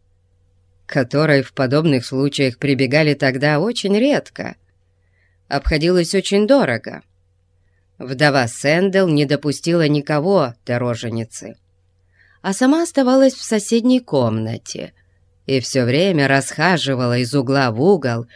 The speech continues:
в неизъяснимой и так никому и неизъясненной муке. Два дня и две ночи прошли в надежде,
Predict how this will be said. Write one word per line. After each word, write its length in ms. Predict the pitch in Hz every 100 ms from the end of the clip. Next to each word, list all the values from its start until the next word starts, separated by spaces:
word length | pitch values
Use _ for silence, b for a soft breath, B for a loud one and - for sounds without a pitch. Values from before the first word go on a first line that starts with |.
| B B
в 120 | - 135
неизъяснимой 1500 | 185 247 214 180 190 175 - 170 240 302 214 131 113 110 - _ _ _ _ _ _ _ _ _ _ _ _ -
и 160 | 131
так 340 | 120 127 151 -
никому 720 | 226 214 196 143 135 175 175 _ _ _ _
и 120 | 139 180
неизъясненной 1600 | 160 151 131 131 127 123 - 123 156 247 220 147 113 90 120 _ _ _ _ _
муке. 800 | 131 202 269 170 - - 117 - _ _ _ _ _ _ _ _ _ _ _ _ _ _ _ _ _ _ _ _ _ _
Два 380 | 139 147 208 220
дня 400 | 185 196 240 -
и 160 | 180
две 300 | 175 165 190
ночи 640 | 196 190 165 123 - 120 110
прошли 560 | - 127 127 - 135 123
в 80 |
надежде, 920 | 120 120 110 131 175 160 151 156 143